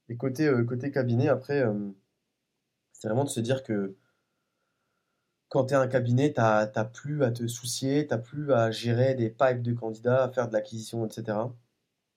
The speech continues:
Euh, tout est fait avec Pilot, c'est plug and play.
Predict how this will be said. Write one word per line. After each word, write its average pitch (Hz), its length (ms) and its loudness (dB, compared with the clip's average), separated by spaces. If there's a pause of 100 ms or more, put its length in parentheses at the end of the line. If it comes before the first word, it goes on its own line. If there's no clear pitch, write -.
(100)
Euh, 101 520 -4 (880)
tout 131 200 -10
est 123 60 -2
fait 120 140 -2
avec 113 180 0
Pilot, 113 300 0
c'est 117 160 -10
plug 110 180 -4
and 101 100 -4
play. 123 300 -4